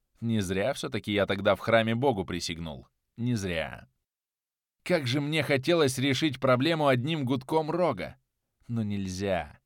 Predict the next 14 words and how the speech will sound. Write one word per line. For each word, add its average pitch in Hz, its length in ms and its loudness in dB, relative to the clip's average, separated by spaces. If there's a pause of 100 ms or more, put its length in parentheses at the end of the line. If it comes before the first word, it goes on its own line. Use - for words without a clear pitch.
нельзя. 92 640 -4 (1800)
В 87 180 -8
небо 165 320 4
шипя 151 380 6
взвился 139 540 0
фаербол. 110 720 6 (800)
а, 185 1000 4 (600)
услышал 104 520 -2
я 104 220 6
крик 123 260 0
Суфора 120 440 2
в - 80 -8
тот 104 160 0
момент, 113 420 -2